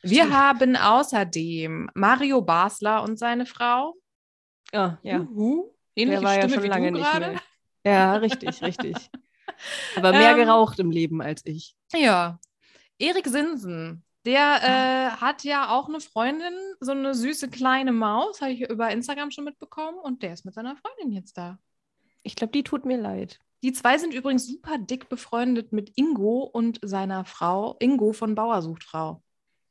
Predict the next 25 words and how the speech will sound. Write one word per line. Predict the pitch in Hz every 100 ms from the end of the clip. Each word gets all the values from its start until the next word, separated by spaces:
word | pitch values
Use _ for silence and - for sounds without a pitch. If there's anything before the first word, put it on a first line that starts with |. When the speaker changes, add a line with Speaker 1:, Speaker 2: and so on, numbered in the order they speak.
| _ _ _ _ _ _
Speaker 1:
der | - 196
mein | 202 208
Lieblingslied | 233 214 175 - 170 165 - _ _
performt | 208 240 170 170 165
Speaker 2:
Hm. |
Speaker 1:
hat. | 160 165 - _ _ _ _ _ _ _ _ _ -
Speaker 2:
Wir | 220
haben | 226 254
grad | 254 254
ein | 226
Problem. | 220 220 202 254 302 208 240 -
Ich | - -
Speaker 1:
Nee. |
Speaker 2:
müsste | 240 170 160
kurz, | - - 214 226 - -
ich | 220 240
müsste | 247 - 254
kurz | - 214 208 208 -
eine | 262
Nachricht | 247 269 359 370 262 -
beantworten. | - - 175 170 175 170 170 165 170 180 _ _
Speaker 1:
Okay, | 190 - 185
ist | 175
jemand | 185 185
gestorben? | 175 170 - 180 208 226 294 311